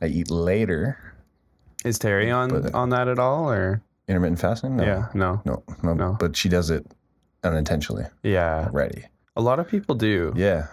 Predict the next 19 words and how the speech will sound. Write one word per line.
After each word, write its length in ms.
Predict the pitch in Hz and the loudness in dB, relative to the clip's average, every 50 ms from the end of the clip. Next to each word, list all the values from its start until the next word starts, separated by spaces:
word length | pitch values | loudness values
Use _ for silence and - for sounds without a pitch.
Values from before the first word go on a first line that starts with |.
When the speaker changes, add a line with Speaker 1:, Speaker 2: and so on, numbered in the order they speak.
| - | -6
Speaker 2:
A 60 | - 107 | -2 0
lot 160 | 104 107 110 | 2 2 2
of 80 | 117 113 | 0 0
people 260 | - 123 120 - 107 | -2 -2 0 -2 -2
do, 180 | 107 - 101 98 | 0 0 0 2
and 100 | 95 95 | 2 2
they 60 | 92 95 | 2 2
have 140 | 95 98 | 2 2
no 220 | 104 95 95 95 92 | 2 2 2 2 0
idea 340 | 87 85 85 87 87 87 85 | 0 0 0 0 0 2 2
that 180 | 87 85 82 | 0 0 0
they're 140 | - 90 87 | -2 -2 -2
doing 340 | 98 90 87 90 90 90 90 | 0 0 0 0 0 0 -2
it. 160 | 90 92 - - | -2 -2 -4 -4
Yeah. 300 | 98 92 92 92 104 110 - _ - | -4 -2 0 0 -2 -2 -4 _ -4
Speaker 1:
Yeah. 140 | 82 82 78 - - - _ _ _ _ _ _ - | -4 -2 -2 -4 -6 -12 _ _ _ _ _ _ -4
Yeah, 100 | 85 - - | -2 -2 0
like, 280 | 78 78 78 - - | 0 -2 -2 -2 -2
uh, 260 | 82 78 73 71 71 | 0 0 0 0 -2